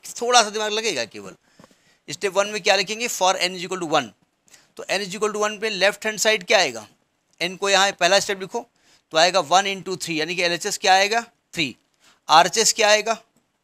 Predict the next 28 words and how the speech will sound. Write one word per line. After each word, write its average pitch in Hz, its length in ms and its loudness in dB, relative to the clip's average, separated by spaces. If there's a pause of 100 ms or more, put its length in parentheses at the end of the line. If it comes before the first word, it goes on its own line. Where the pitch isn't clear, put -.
(880)
आरएचएस 180 480 2
में 226 120 -4
n 208 200 0
को 214 100 -2
वन 190 200 2
रखो, 156 200 -6
यहाँ 113 260 -6
पर 95 80 -14 (480)
n 160 140 -6
को 175 80 -6
वन 175 140 0
रख 170 60 -2
के 185 100 -4
देखो 175 220 -8
क्या 196 160 -4
आएगा, 190 260 -6 (500)
तो 156 60 2
आएगा 175 320 6
टू - 580 -6
into 180 380 -6 (680)
one 139 340 0 (120)
minus 160 400 2 (100)
one 139 180 -2 (540)
into 160 340 -8 (260)
three 202 180 -4
की 190 120 -14
पावर 170 460 4 (120)
वन 180 320 2